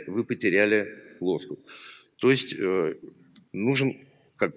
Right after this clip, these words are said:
в данном случае, э, на се-, э, се-, седьмые сутки возникли проблемы, э, с артериальный тромбоз,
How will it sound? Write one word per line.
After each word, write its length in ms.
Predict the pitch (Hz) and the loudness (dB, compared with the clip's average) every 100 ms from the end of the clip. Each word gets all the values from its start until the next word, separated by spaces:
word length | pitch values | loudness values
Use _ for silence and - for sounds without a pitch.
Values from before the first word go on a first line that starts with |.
| - | -4
в 80 | |
данном 300 | 87 120 123 | 0 2 2
случае, 580 | 107 110 113 - 104 95 | 0 0 2 4 4 2
э, 320 | - 90 87 87 | -2 -2 -2 -2
на 220 | 90 95 | -2 -2
се-, 180 | 82 - | -2 -6
э, 300 | - - 76 | -8 -8 -8
се-, 220 | 71 - - - 60 _ _ - | -8 -10 -10 -18 -20 _ _ -16
седьмые 460 | - - 80 85 76 | -8 -6 -4 -4 -4
сутки 300 | - - 104 | -4 -2 0
возникли 400 | 95 85 80 80 | 0 -2 -4 -4
проблемы, 540 | 87 85 90 87 80 - - - - - - - _ - | -2 0 0 0 -2 -8 -16 -14 -14 -14 -16 -20 _ -4
э, 320 | 98 98 85 | 0 0 -2
с 280 | - - - 98 90 90 - - - - | -2 -2 -2 -2 -2 -6 -10 -16 -18 -10
артериальный 600 | 95 - 95 87 82 76 - - | -6 0 2 4 2 -4 -10 -10
тромбоз, 500 | - 82 87 117 143 | -4 -2 0 2 2